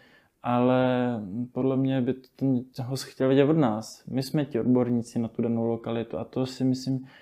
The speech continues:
že se musí posunout. Já podle mě na TripAdvisoru těžko se dozvím, že si můžu objednat, eh, od kluku z baru, který ne-, ne-, neexistuje, drink do postele. To je prostě něco podle mě hrozně unikátního.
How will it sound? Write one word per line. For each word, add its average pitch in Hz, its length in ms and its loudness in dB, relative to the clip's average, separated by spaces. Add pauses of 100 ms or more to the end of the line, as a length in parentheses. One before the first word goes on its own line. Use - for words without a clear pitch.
(260)
že 123 120 -4
se 131 180 -2
musí 131 280 0
posunout. 131 420 -2
Já 117 100 -2
podle 127 160 0
mě 131 100 4
na 123 100 2
TripAdvisoru 127 680 -2
těžko 127 360 -8
se 131 120 -4
dozvím, 123 340 0
že 120 80 -4
si 127 140 -6
můžu 120 360 -2
objednat, 127 400 0 (520)
eh, 117 200 2
od 117 140 0
kluku 123 280 0
z 123 40 0
baru, 123 220 2
který 127 220 0
ne-, 127 120 2 (300)
ne-, 120 320 0
neexistuje, 123 600 -2
drink 127 260 2
do 131 80 4
postele. 85 480 -6 (100)
To - 80 -6
je 113 120 -2
prostě 120 280 -8
něco 123 280 4
podle 123 260 0
mě 127 120 0
hrozně 127 320 -2
unikátního. 123 800 -2